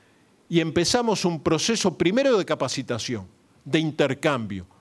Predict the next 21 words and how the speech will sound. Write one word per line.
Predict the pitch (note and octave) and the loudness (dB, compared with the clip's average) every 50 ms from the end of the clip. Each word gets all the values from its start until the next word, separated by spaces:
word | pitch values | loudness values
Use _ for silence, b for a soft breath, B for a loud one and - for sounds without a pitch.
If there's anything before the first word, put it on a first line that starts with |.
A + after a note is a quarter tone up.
| b b b b b _ - | b b b b b _ 0
con | - E3+ D#3+ | 0 2 2
empleadores | D#3+ D3+ C3 - D3 D#3+ E3 G3+ A#3 A#3 A3 - - | 2 0 0 2 2 2 4 2 2 2 0 0 -2
y | F3+ D3 | -4 -2
trabajadores, | - D#3 D3 C#3+ A#2+ - B2+ B2+ B2 A#2+ A#2 A2 G#2+ - - | 0 0 2 2 0 0 0 0 0 0 -2 -4 -6 -8 -2
capacitación | - E3 - D3+ C#3+ - E3 - F3 E3+ - G#3+ A3 | -2 0 0 0 0 0 0 0 0 -2 0 0 0
específica | A3 - - - F3 D3+ - A#3 A#3 G3 G#3 F#3 - F3+ E3 | 0 -2 0 -2 -2 -2 0 -2 -4 -4 -4 -2 0 0 0
en | D3+ | 0
caña | C3+ F3 F3 E3+ E3 D#3+ D3+ | 0 0 0 0 0 0 0
de | C#3+ | -2
azúcar. | C3 - - C#3 - - A2+ G#2 - b b b b b b b b b b b b b b b _ _ _ _ _ | -2 -4 -6 -8 -8 -6 -8 -10 -10 b b b b b b b b b b b b b b b _ _ _ _ _
Después | - A#2 C3+ C3+ - F#3+ F#3 | -10 -10 -8 -4 -2 -2 -2
comenzó | - F#3 E3 D3 C#3 B2 - F#3 F3 | 0 -2 -2 -2 -2 -2 -2 -2 -2
la | D#3+ C#3 | -2 -2
zafra | - - F#3+ F#3 - G#3 G3 F#3+ F#3+ - - b b b b b b b b _ _ _ _ _ _ | -2 -4 -4 -2 -2 -2 -2 -2 -2 -6 -14 b b b b b b b b _ _ _ _ _ _
y | - C#3+ C#3+ | -2 0 2
allí | C#3 C3+ C3+ G3 G#3 | 2 2 0 0 -2
estuvieron | F3+ - - E3 D#3+ D#3 D3+ C#3+ C3+ C3 B2+ A#2+ | -2 0 0 0 2 2 2 2 2 0 -2 -2
durante | C3+ C3 C3 B2+ C3 B2+ A#2 - D#3 D#3+ F#3 | 0 0 0 0 -2 -6 -4 -2 0 2 2
once | A3 A#3 A3+ G3+ - - D#3+ C#3 | 2 2 0 -2 -2 -2 -2 -2
semanas | - D3 C3 C#3 D#3 E3+ E3 F3 F#3 F3+ - - - _ _ _ _ _ _ _ _ _ _ _ _ _ _ _ _ _ _ _ _ _ _ _ _ _ _ _ _ _ _ _ _ _ _ _ _ _ _ _ - | -2 -2 -2 0 0 0 0 0 -2 -2 -6 -14 -18 _ _ _ _ _ _ _ _ _ _ _ _ _ _ _ _ _ _ _ _ _ _ _ _ _ _ _ _ _ _ _ _ _ _ _ _ _ _ _ 0
inspectores, | D#3+ E3 C#3 A2+ - C3+ B2 - - - F3+ F3 E3+ E3 C#3+ C3+ - - - | 2 2 2 0 -2 -2 -2 -2 -2 0 0 2 2 0 -2 -4 -6 -12 -14